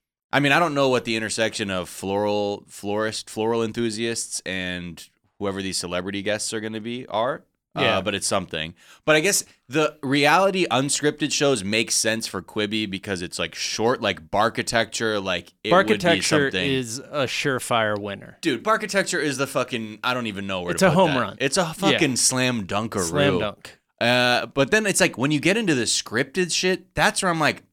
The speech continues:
Speaker 1: I don't know about that. See, Barkitecture, I can just be like, "Yeah, okay, great. What an extravagant dog home."
Speaker 2: Right.
Speaker 1: But, like, these other ones that are like, uh, like the Kevin Hart Die Hart thing where he's, like, trying to get into a Die Hard film.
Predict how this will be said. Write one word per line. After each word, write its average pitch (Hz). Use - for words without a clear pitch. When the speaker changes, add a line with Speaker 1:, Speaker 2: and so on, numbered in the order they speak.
Speaker 1:
I 196
don't 269
know 185
about 120
that. 110
See, 131
Barkitecture, 160
I 131
can 135
just 107
be 113
like, 95
"Yeah, 127
okay, 107
great. 92
What 123
an 110
extravagant 104
dog 104
home." 87
Speaker 2:
Right. 113
Speaker 1:
But, 120
like, 117
these 120
other 143
ones 117
that 101
are 98
like, 95
uh, 98
like 95
the 101
Kevin 107
Hart 101
Die 92
Hart 131
thing 151
where 123
he's, 107
like, 101
trying 104
to 104
get 101
into 101
a 87
Die 95
Hard 113
film. 123